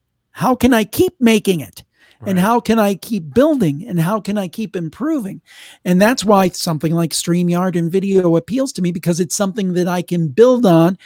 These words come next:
Speaker 1: And a big
Speaker 2: Right.
Speaker 1: thing they say, diversify your income streams, right? In
Speaker 2: Right.
Speaker 1: business. So the, the point is that you never get to a point, I don't think,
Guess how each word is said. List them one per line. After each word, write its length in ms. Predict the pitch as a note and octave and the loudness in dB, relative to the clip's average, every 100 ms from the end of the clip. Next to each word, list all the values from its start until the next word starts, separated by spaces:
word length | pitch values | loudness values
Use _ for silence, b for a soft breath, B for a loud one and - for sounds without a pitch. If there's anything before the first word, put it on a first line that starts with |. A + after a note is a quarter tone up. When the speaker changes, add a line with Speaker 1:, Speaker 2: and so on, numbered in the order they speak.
| b b | b b
Speaker 1:
And 60 | F3 | -4
a 20 | |
big 180 | D3+ D#3+ | -2 -4
Speaker 2:
Right. 80 | A2+ | -4
Speaker 1:
thing 140 | E3+ | -4
they 140 | F3 F#3+ | -4 -4
say, 380 | - D#4+ B3+ G#3 b b b | -2 0 0 -4 b b b
diversify 680 | F3+ E3 F#3+ - G3+ G3 F#3+ | 0 2 2 2 2 2 4
your 220 | G3 G3 B3+ | 2 0 0
income 360 | D#4 D#3 D3+ | 0 -2 -4
streams, 400 | C3+ D#3+ D3 C#3 | -4 -6 -8 -8
right? 400 | E3+ E3+ D4 E4 _ - | -8 -8 -8 -12 _ -8
In 100 | E3 | -4
Speaker 2:
Right. 80 | D#3 | 0
Speaker 1:
business. 440 | G#3+ G#3 D3+ - B B B B | 0 -2 -8 -10 B B B B
So 500 | - F#3 F3+ G#3 G#3 | 4 6 6 4 0
the, 240 | F3+ G3 F3+ | 2 2 0
the 120 | F3 | -2
point 300 | - C4+ E4 | 0 0 2
is 200 | A3+ E3 | 0 0
that 100 | F#3+ | -4
you 140 | A3 G3 | -4 -2
never 260 | B3 C#4+ | -2 -2
get 220 | B3+ B3+ - | -4 -6 -4
to 180 | A#3 F#3 | 0 0
a 40 | |
point, 400 | - G#3+ G#3 F#3+ _ _ _ _ _ _ _ _ _ _ _ | 0 -2 0 -2 _ _ _ _ _ _ _ _ _ _ _
I 160 | F#3 A3 | 2 4
don't 240 | G#3+ E3 | 6 4
think, 300 | C3+ D#3+ E3 | 0 -2 -2